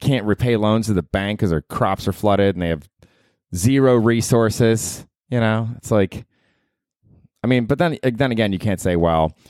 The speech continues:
because other people have worse lives, then I shouldn't validate my own problems and my own feelings." Of course not.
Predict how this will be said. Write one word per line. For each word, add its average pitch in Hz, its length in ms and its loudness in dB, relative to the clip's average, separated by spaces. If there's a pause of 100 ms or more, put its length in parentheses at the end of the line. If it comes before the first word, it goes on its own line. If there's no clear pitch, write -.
(100)
because 107 400 0
other 98 120 0
people 90 220 0
have 82 100 0
worse 80 280 -2
lives, 73 460 -4
then 80 200 -4
I 87 300 -2
shouldn't 80 480 -6 (200)
validate 87 640 -2
my 80 160 -4
own 78 160 -4
problems 73 440 -4
and 80 100 -4
my 73 180 -8
own 76 200 -6
feelings." 104 760 -4 (320)
Of 101 80 0
course - 260 -2
not. 62 260 -12